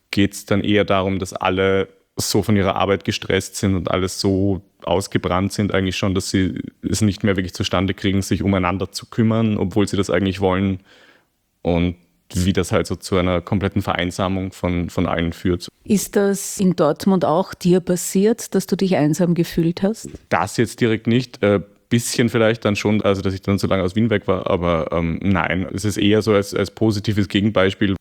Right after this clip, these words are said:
Speaker 1: Es spielt ja auch nicht offiziell in Dortmund, sondern eben in einer fiktionalen Gegend namens Staublunge und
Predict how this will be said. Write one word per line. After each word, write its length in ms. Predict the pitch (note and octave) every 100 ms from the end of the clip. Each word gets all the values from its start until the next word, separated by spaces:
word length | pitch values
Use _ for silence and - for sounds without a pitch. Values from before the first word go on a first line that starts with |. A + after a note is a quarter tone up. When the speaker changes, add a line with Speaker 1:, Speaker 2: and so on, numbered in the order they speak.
| -
Speaker 1:
Es 120 | G2+
spielt 240 | - A#2 A#2
ja 100 | G2+
auch 180 | G#2+
nicht 200 | A2+ G2+
offiziell 380 | G2+ G2+ - G#2+
in 60 | G2+
Dortmund, 380 | G#2 G2 G2+ F#2
sondern 200 | F#2+ F2+
eben 160 | F#2+
in 100 | F#2
einer 160 | F2+ F#2+
fiktionalen 520 | - - G2+ F2 G2
Gegend 280 | G#2 G2+ G2
namens 260 | F#2+ F#2
Staublunge 680 | - E2+ G2+ A2+ A2 A2 G#2+ G#2 -
und 500 | G2+ F#2+ F#2+ F2+ -